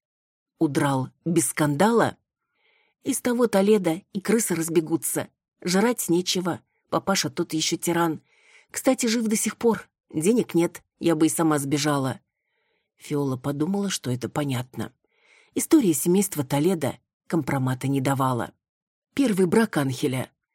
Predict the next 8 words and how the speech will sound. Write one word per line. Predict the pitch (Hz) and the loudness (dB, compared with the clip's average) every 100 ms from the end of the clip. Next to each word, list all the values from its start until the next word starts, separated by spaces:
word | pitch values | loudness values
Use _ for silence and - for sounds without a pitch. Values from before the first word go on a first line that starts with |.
| _ - | _ -2
тоже | 254 160 | 0 2
не | 139 | 0
придерешься. | 139 139 156 156 - - 123 - _ _ _ - | -2 0 2 2 0 -4 -8 -14 _ _ _ -8
А | 220 | -4
к | - | 0
чему? | - 226 160 - _ _ _ _ | 2 2 0 -4 _ _ _ _
Ну, | 185 302 | 4 4
женился, | 254 233 170 165 - 160 131 | 6 4 4 2 -2 -4 -4